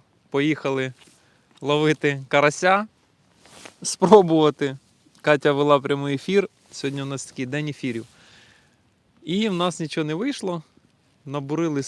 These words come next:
лунок, я пробурив більше п'ятдесяти, побігали, пошукали, бачили декілька к-, карасиків у камеру. І на цьому край. Приїхали на інше озеро половити окуня, і рибалка почалася з того, що я провалився.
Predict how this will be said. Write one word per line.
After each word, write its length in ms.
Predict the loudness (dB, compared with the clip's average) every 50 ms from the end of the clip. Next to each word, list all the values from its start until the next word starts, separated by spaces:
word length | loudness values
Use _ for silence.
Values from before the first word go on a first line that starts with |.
| -8
лунок, 380 | -10 -10 -8 -8 -8 -8 -6 -8
я 80 | -8 -8
пробурив 440 | -6 -6 -6 -6 -6 -6 -6 -6
більше 320 | -6 -6 -8 -8 -8 -8 -10
п'ятдесяти, 640 | -10 -10 -10 -8 -6 -6 -6 -8 -12 -10 -8 -10 -8
побігали, 540 | -6 -8 -8 -6 -6 -6 -6 -4 -6 -6
пошукали, 580 | -8 -8 -14 -12 -12 -12 -6 -4 -4 -2 -2 -4
бачили 400 | -4 -4 -4 -4 -4 -6 -8 -6
декілька 480 | -4 -4 -6 -6 -6 -10 -10 -8 -10 -10
к-, 140 | -10 -14
карасиків 680 | -10 -8 -6 -4 -4 -4 -4 -8 -14 -14 -10 -10 -10 -10
у 40 |
камеру. 520 | -8 -4 -4 -2 -2 -2 -4 -6 -8 -10 -12 _ _ _ _ _ _ _ _
І 120 | -12 -10 -8
на 120 | -8 -8
цьому 320 | -6 -6 -6 -6 -6 -8
край. 240 | -6 -4 -4 -4 -4
Приїхали 540 | -6 -4 -4 -2 -2 -2 -4 -4 -4 -4 -4
на 240 | -4 -4 -6 -8 -8
інше 360 | -8 -10 -10 -10 -8 -8 -8
озеро 480 | -6 -4 -4 -4 -4 -4 -6 -6 -8 -10 _ _ _ _ _ _ _ _ _ _ _ _ _ _
половити 640 | -8 -6 -4 -4 -2 -2 -2 -4 -2 -4 -4 -4 -6 -10 _ _ _ -20 _ _ _ _ _ _ _ _ _ _ _ _ _ _ -20 -20 -20 _ _ -4
окуня, 600 | -2 -2 0 0 -2 -2 -2 -2 -2 -4 -4 -6 -10 _
і 320 | -10 -8 -6 -4 -4 -4 -4 -4
рибалка 480 | -4 -4 -2 0 -2 -2 0 -2 -6
почалася 580 | -4 -4 -6 -6 -4 -2 0 0 -2 -2 -4 -8
з 40 | -6
того, 200 | -4 -2 -2 -2
що 120 | 0 0
я 60 | -2
провалився. 720 | -2 -2 -4 -2 0 0 2 2 2 0 0 -4 -6 -8